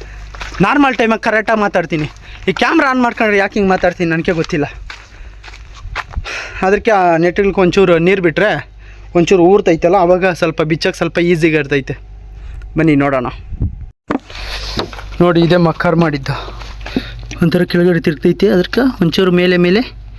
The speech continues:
ನೀರು ಹಾಕ್ಬಿಟ್ರೆ ಆ ಥ್ರೆಡ್ಡಿಂಗಲ್ಲಿ ಒಂಥರ ಮಣ್ಣು ಕಾಣಿಸ್ತೈತೆ ನೋಡ್ರಿ, ಮಣ್ಣು ಕಾಣಿಸ್ತೈತಾ? ಆ ಮಣ್ಣಿರೋದ್ರಿಂದ ಒಂಚೂರು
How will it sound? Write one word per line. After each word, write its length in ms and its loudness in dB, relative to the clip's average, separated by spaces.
ನೀರು 160 2
ಹಾಕ್ಬಿಟ್ರೆ 380 -2
ಆ 40 0
ಥ್ರೆಡ್ಡಿಂಗಲ್ಲಿ 560 4
ಒಂಥರ 180 2
ಮಣ್ಣು 240 4
ಕಾಣಿಸ್ತೈತೆ 480 -2
ನೋಡ್ರಿ, 220 -4
ಮಣ್ಣು 240 0
ಕಾಣಿಸ್ತೈತಾ? 460 -2
ಆ 40 2
ಮಣ್ಣಿರೋದ್ರಿಂದ 720 2
ಒಂಚೂರು 320 0